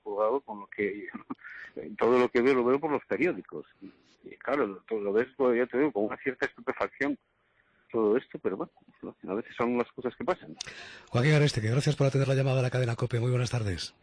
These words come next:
Speaker 1: Buenas tardes.
Speaker 2: Al margen de, de todo este escándalo en torno a a la empresa Aquages. El P P asturiano tiene hoy por delante, tiene por delante una intensa semana de negociaciones para intentar cerrar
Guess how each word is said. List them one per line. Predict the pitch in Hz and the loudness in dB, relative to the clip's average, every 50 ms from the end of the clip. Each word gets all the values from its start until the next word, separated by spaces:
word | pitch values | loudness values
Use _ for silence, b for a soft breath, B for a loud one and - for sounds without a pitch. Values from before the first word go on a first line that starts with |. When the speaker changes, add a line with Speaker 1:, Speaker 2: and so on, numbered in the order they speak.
| _ _ _ _ _ _ | _ _ _ _ _ _
Speaker 1:
Buenas | - 120 120 107 - | -2 0 0 0 0
tardes. | 110 85 82 73 - - - _ _ _ _ _ - B B B B B B B B B B B B | 0 0 -2 -4 -8 -10 -18 _ _ _ _ _ -16 B B B B B B B B B B B B
Speaker 2:
Al | - 113 127 | 0 2 4
margen | 143 151 147 - 151 147 139 | 4 4 4 6 4 4 6
de, | 139 139 135 127 123 123 123 110 - - | 6 6 6 6 4 4 2 0 -4 -6
de | 101 104 120 120 | -4 0 0 0
todo | - - - - 165 156 143 | 0 2 6 8 8 8 8
este | 131 - 123 | 6 4 2
escándalo | 113 - 147 151 151 147 156 160 175 196 208 202 | 0 4 4 4 6 6 4 4 4 4 4 2
en | 175 156 143 113 110 110 | 2 0 0 -2 -2 -2
torno | - - 117 104 107 110 107 101 | -2 -2 -2 0 2 2 2 2
a | 98 92 85 - - - - - | 2 0 -2 -4 -10 -14 -14 -12
a | - 92 92 92 90 | -8 -6 -4 -2 -2
la | 90 90 90 90 90 | -2 -2 -2 -2 -2
empresa | 90 92 123 123 117 110 | -2 -2 0 0 0 0
Aquages. | - 98 92 - - 139 - | 0 0 -2 0 0 2 4
El | 175 170 | 4 4
P | - 165 | 4 4
P | - 175 | 6 6
asturiano | 180 - 151 139 143 180 196 | 4 6 6 6 6 6 4
tiene | - 170 165 160 143 | 6 6 6 6 8
hoy | 156 190 - | 6 6 4
por | - - - 123 120 | 2 -2 -8 -6 -2
delante, | 123 131 160 160 - 202 208 190 B B B B B B B B B | 0 0 0 2 2 2 2 2 B B B B B B B B B
tiene | B 135 165 156 | B 4 6 6
por | 175 | 6
delante | 139 156 175 233 | 6 6 6 6
una | 220 190 | 6 6
intensa | 143 123 165 190 214 - 214 - | 8 8 8 6 6 8 6 6
semana | - 135 123 151 185 208 185 | 6 4 4 4 4 4 4
de | 156 139 | 4 4
negociaciones | 143 131 131 123 - 127 117 - 151 160 190 208 - | 4 4 2 2 2 2 2 4 4 4 4 4 4
para | - 170 156 | 4 4 4
intentar | 143 135 139 127 117 156 175 170 | 4 4 2 2 2 2 4 4
cerrar | 180 156 151 170 185 | 4 4 4 4 2